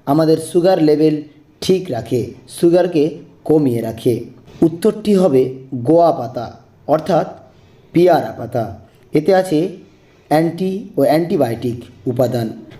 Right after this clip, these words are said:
যা রক্তের সুগার লেভেল সবসময় নিয়ন্ত্রণ করতে সাহায্য করে। প্রশ্ন নম্বর আট, কোন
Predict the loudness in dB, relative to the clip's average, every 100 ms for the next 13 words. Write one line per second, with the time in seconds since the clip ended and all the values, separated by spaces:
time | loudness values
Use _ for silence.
0 | -2 2 4 4 0 -10 -6 0 0 0
1 | -2 -2 0 0 0 2 0 2 0 -2
2 | -8 -20 -20 -20 -12 -4 -2 -2 0 0
3 | 0 -2 -12 -12 -2 2 4 2 -2 -2
4 | -2 0 0 0 -2 -2 -2 -4 -4 -2
5 | -2 -4 -16 -20 -20 -18 0 0 2 0
6 | 0 2 -2 -4 -20 _ _ -2 -2 -2
7 | -12 -20 _ -20 -20 -20 -6 0 0